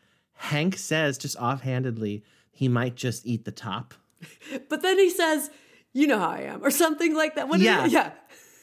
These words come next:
Speaker 2: It
Speaker 1: But
Speaker 2: made
Speaker 1: it
Speaker 2: me laugh.
Speaker 1: reminds me, it reminded me of this Gilmore Girls episode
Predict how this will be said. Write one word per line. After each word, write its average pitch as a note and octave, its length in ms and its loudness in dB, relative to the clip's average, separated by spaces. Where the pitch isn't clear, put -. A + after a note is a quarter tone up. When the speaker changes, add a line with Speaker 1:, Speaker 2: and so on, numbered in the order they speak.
Speaker 2:
It - 60 2
Speaker 1:
But A3 80 6
Speaker 2:
made - 20 6
Speaker 1:
it G#3+ 80 4
Speaker 2:
me G3+ 80 4
laugh. G3+ 220 4
Speaker 1:
reminds C#4+ 280 4
me, F3+ 560 4
it E3+ 100 2
reminded F3 460 2
me F3+ 340 2
of C#3+ 240 -6
this C#3+ 240 -6
Gilmore F#3+ 420 -2
Girls C#3 520 -6
episode A#2+ 640 -8